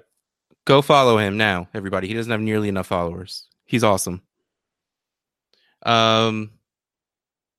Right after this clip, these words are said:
I don't know. People in the chat aren't asking questions. They're just talking along with us, which is awesome. Don't get me wrong, but I'm glad we got a couple of questions beforehand. Uh,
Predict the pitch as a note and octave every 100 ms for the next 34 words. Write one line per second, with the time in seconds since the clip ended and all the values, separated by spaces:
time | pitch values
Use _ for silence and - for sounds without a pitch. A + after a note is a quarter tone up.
0 | _ _ - A#2+ G3+ C3 F#2 G2 D#3+ C4
1 | C4 A3 - G3+ F#3+ F#3+ F#3+ F3 D#3+ E3+
2 | - F#2+ A#2 B2 C3 A#2 B2 G#2+ G#2 G#2
3 | E2 - E3+ D3+ A#2+ B2+ E2+ G#2 G2 F2+
4 | F#2 G2+ F#2 F2+ F#2 F#2 - _ - G2+
5 | A#2+ B2 A#2+ A#2+ - A#2 G#2 - A2 -
6 | G#2 - - A#2 G#2+ F#2 A2 _ _ _
7 | _ _ _ _ _ - - A#2 A2+ A2+
8 | A2+ A2+ A2+ A2+ A2+ A2+ A2+ A2+